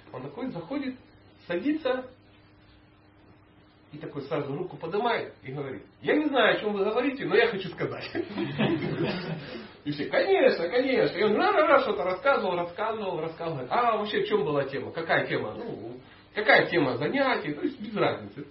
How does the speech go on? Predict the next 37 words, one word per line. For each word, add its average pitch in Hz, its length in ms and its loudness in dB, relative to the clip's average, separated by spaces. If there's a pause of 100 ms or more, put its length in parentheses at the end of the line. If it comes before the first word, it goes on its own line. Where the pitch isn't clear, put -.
Ну, 440 180 -4
тут 220 140 -14 (120)
у 277 60 -8
человека 254 300 -4
такой 156 240 -6
порыв. - 280 -6 (160)
Это 320 180 -6
очень 302 200 -4
хорошо. 285 400 -6
Ему 311 180 2
без 262 140 2
разницы, 214 400 4
какая 165 400 -6
тема. - 240 -16 (300)
Он 202 60 -6
говорит: 202 180 -4
"Мне 294 100 0
можете 240 340 -2
не 226 200 -2
присылать 214 680 -4
темы. 127 360 -6 (260)
Мне 302 120 -8
без 151 160 -6
разницы. 107 420 -10
Я 233 140 -6
просто 202 260 -8
прихожу, 208 460 -8
мне 123 160 -8
хорошо". 170 520 -10 (440)
То - 60 -16
есть 113 120 -14 (120)
любая 349 280 2
тема 147 220 -2
будет, 120 240 -10 (140)
ну, - 200 -8
не 165 80 -2
обломная. 101 540 -6